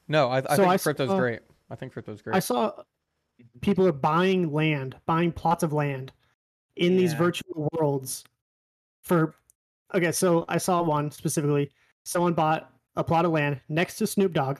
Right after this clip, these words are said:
Speaker 2: which is the reason they bought it, for four hundred and fifty thousand dollars U S D.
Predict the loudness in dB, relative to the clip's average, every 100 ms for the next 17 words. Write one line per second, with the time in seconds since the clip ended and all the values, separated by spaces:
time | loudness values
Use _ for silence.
0 | -2 0 0 0 0 0 0 0 -2 -6
1 | _ _ _ -6 -4 2 2 2 2 0
2 | 0 -2 -2 0 0 0 -4 -6 -8 -10
3 | -14 _ _ _ _ _ -4 0 0 -2
4 | -8